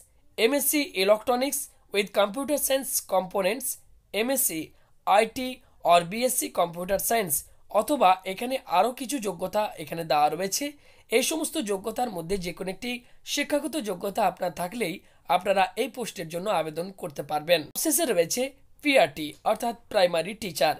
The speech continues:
এই পোস্টে টোটাল সাতটি শূন্যপদ রয়েছে। এক্ষেত্রে আপনাদের যোগ্যতা যেটি চাওয়া হয়েছে, সিনিয়র সেকেন্ডারি এডুকেশন অথবা এইচএস এডুকেশন,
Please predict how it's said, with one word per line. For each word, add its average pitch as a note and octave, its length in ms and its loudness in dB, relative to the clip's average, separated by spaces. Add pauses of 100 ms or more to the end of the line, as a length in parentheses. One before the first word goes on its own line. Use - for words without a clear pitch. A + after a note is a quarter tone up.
(400)
এই A#3+ 180 4
পোস্টে B3+ 340 0 (340)
টোটাল C#4 260 2 (160)
সাতটি F#3+ 360 4 (100)
শূন্যপদ F3 420 -2 (100)
রয়েছে। D#3+ 360 -4 (440)
এক্ষেত্রে C#4+ 480 0
আপনাদের F3+ 300 -2 (120)
যোগ্যতা F#3+ 340 -4 (120)
যেটি E3+ 260 -12
চাওয়া D3+ 240 0
হয়েছে, E3+ 280 -4 (420)
সিনিয়র D4+ 400 2 (120)
সেকেন্ডারি G3 440 -4 (200)
এডুকেশন G3 480 -4 (460)
অথবা A3 320 4 (480)
এইচএস C#4+ 320 0 (200)
এডুকেশন, E3+ 500 -2